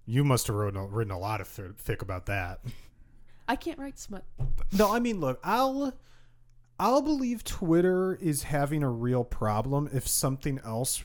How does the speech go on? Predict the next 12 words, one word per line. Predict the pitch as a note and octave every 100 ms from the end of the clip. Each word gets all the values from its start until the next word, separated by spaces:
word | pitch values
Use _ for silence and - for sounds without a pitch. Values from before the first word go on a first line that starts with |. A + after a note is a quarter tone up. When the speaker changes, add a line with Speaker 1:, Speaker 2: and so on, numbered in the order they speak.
| -
Speaker 1:
starts | - - A#2 A#2 -
to | -
get | A2 A2
going | - G2+ A2 B2+
that | G#2+ -
fills | - A2+ G#2 A#2+ -
that | A2 G#2+ -
space. | - - G#2 F#2+ A2+ C3 - - - - - C#3+
But, | D3+ D#3 - - - -
you | D4
know, | C4+ G#3+ - - -
look, | - E3 C#3